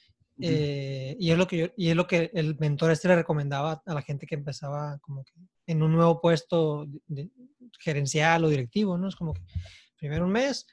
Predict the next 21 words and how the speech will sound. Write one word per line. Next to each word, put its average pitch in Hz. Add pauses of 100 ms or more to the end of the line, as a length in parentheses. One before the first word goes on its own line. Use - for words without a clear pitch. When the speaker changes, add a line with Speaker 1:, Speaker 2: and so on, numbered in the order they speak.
(140)
Speaker 2:
conoce 170
porque 190
es 147
gente 190
que 214
está 160
ahí, 185
que 202
ha 185
hecho 175
cosas 196
diferentes. 190 (600)
Y 185
yo 180
creo 185
que 202
también, 165 (100)
también 165 (360)
eso 196
lo, 185
lo, 147